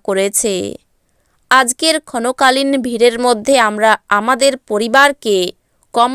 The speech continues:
সময় দিতে সক্ষম হই, তবে পরিবারের সাথে দুর্দান্ত মুহূর্তগুলি কাটাতে এটি একটি দুর্দান্ত সুযোগ। অজস্র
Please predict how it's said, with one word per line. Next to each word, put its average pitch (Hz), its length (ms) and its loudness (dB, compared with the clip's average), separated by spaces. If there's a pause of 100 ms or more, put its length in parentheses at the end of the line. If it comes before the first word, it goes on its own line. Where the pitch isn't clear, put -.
(100)
সময় 262 380 -2
দিতে 220 320 -2 (500)
সক্ষম 208 580 -6 (100)
হই, 190 320 -2 (720)
তবে 285 200 2 (120)
পরিবারের 294 580 2
সাথে 320 360 -2
দুর্দান্ত 233 560 -2 (160)
মুহূর্তগুলি 240 840 -2 (140)
কাটাতে 226 540 0 (720)
এটি 262 320 -2
একটি 277 320 -2
দুর্দান্ত 214 600 -4 (140)
সুযোগ। 185 540 -4 (540)
অজস্র 277 480 0